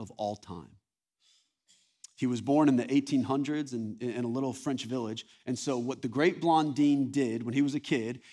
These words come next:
is he, he just started tightrope walking at a very early age. And so he would start just traversing little ditches. And, and he grew and he grew and he grew and he, and he honed his craft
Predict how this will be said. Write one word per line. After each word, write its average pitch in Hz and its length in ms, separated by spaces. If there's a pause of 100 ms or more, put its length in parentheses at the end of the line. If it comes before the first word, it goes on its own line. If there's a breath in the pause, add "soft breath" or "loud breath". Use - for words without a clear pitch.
is 127 240
he, 151 240 (160 loud breath)
he 175 300
just - 320
started 160 340
tightrope 135 420
walking 123 320
at 113 80
a 117 40
very 143 340
early 139 300
age. 113 240
And 110 100
so 131 100
he 131 120
would 135 120
start 160 300
just 151 320
traversing 160 640
little 170 180
ditches. 180 500 (1600)
And, 156 200
and 175 100
he 151 140
grew 170 500
and 147 140
he 143 40
grew 190 300
and 170 80
he 147 60
grew 175 280
and 143 80
he, 127 220
and 143 80
he 127 80
honed 202 380
his 170 180
craft 156 640